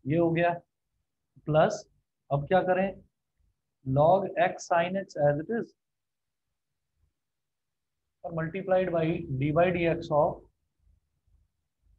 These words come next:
one upon x, ये हो गया। तो one upon v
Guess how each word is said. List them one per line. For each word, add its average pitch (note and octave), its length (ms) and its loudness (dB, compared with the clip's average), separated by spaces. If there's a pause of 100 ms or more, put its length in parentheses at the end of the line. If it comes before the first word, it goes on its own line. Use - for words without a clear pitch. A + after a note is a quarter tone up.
(1040)
one E3 140 0
upon C#3+ 320 2
x, - 260 -8 (220)
ये F3 120 2
हो D#3+ 140 2
गया। B2+ 220 0
तो - 800 -6 (440)
one D3 280 2
upon F3+ 360 2
v E3+ 140 0